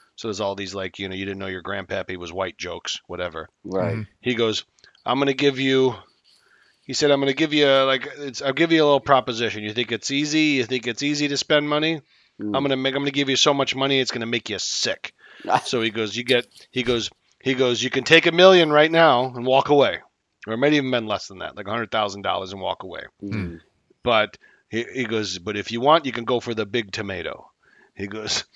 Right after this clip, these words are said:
Speaker 2: The big
Speaker 1: he goes,
Speaker 2: tomato.
Speaker 1: "You have, I'm gonna give you thirty million dollars. And, and, but the catch is you have to spend it in thirty days. You cannot have a penny left. You c-, you cannot own any assets. You cannot buy things."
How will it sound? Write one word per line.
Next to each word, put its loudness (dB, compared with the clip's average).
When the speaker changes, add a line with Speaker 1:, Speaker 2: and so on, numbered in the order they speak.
Speaker 2:
The -6
big -6
Speaker 1:
he -4
goes, -6
Speaker 2:
tomato. 0
Speaker 1:
"You 0
have, 2
I'm 2
gonna 2
give 0
you 0
thirty 6
million 4
dollars. 2
And, -4
and, -6
but 0
the -8
catch 6
is 0
you -4
have 2
to -8
spend 2
it -4
in -8
thirty -2
days. -8
You -8
cannot 4
have 2
a -2
penny 0
left. -2
You -4
c-, -4
you -4
cannot 4
own 8
any 4
assets. 2
You -12
cannot 0
buy 4
things." -10